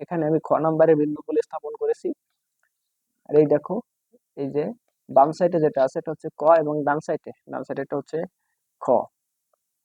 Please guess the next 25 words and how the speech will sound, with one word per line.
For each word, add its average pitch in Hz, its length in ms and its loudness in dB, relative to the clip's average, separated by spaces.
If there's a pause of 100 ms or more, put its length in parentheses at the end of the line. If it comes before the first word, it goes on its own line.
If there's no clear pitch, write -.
(1300)
দেখো 139 240 -2 (140)
উপরে 147 260 2
যে 135 100 2
অঙ্ক 131 300 0
সেটার 120 300 -6
কথা 120 220 -6
বলছি। 123 280 -10 (1200)
তো 156 80 4 (280)
ভিডিওটি 185 520 4 (140)
যদি 160 200 2
তোমাদের, 156 340 -2 (180)
আহ, 131 300 2
কাছে 139 220 -14
ভালো 131 260 0
লেগে 139 220 2
থাকে - 260 -16
এবং 147 240 0
তোমরা 143 220 -6
যদি 143 160 -8
উপকৃত 160 480 -4
হয়ে 120 140 -2
থাকো 113 280 -10
ভিডিও 120 260 -6
থেকে, 147 220 -6 (480)
তাহলে 156 260 4